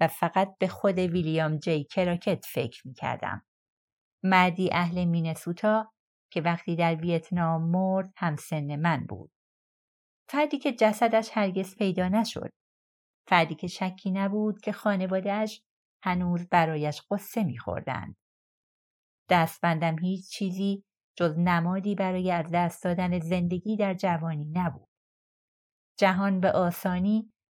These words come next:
دستبند را درون شکم گرسنه ظالمش اسیر کرده بود. چاره‌ای جز ادامه دادن نداشتم. چند دقیقه بعد به مرز رسیدم. توقف کردم تا بررسی کنم.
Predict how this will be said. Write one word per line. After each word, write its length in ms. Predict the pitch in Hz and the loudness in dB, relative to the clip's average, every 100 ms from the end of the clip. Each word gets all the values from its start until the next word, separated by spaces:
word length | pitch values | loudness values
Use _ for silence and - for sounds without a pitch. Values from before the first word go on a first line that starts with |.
| - | 0
دستبند 760 | 175 160 - - 170 165 156 | 2 2 -2 -2 0 0 -2
را 160 | 160 151 | -2 -2
درون 400 | 156 165 160 156 | 0 0 0 -4
شکم 480 | 156 - 170 202 214 | -6 -8 -4 -2 -2
گرسنه 580 | 214 208 196 - 190 190 | 0 -4 -4 -6 -4 -2
ظالمش 720 | 185 196 190 196 208 214 - _ _ _ | 2 2 2 0 0 -2 -10 _ _ _
اسیر 500 | 180 - 180 151 123 | -4 -2 -2 -2 -4
کرده 340 | - 131 123 123 | -6 -6 -6 -8
بود. 300 | 107 - - _ _ _ _ _ _ _ _ _ _ _ _ | -8 -10 -14 _ _ _ _ _ _ _ _ _ _ _ _
چاره‌ای 480 | - 302 285 294 269 | 2 6 6 6 2
جز 200 | 226 208 - | 2 2 2
ادامه 360 | 180 180 170 | 2 4 2
دادن 460 | 175 180 214 214 214 | 2 2 2 2 2
نداشتم. 640 | 202 139 107 - - 123 _ _ _ _ _ _ _ - | 2 0 -4 -6 -6 -8 _ _ _ _ _ _ _ -2
چند 300 | 196 175 170 | 0 2 2
دقیقه 300 | 165 156 147 | 0 0 0
بعد 420 | 165 185 190 185 | 2 2 0 -2
به 100 | 175 | -2
مرز 440 | 160 160 135 - | 0 0 -2 -6
رسیدم. 580 | 117 117 - 147 120 - _ _ _ _ _ _ | -8 -8 -10 -10 -10 -12 _ _ _ _ _ _
توقف 500 | 269 262 262 277 277 | 4 4 4 0 -6
کردم 400 | - 202 185 185 | -2 -2 2 0
تا 180 | 180 180 | 2 0
بررسی 520 | 160 170 165 180 - 180 | 2 2 2 -4 -8 -6
کنم. 360 | 135 123 117 | -6 -6 -10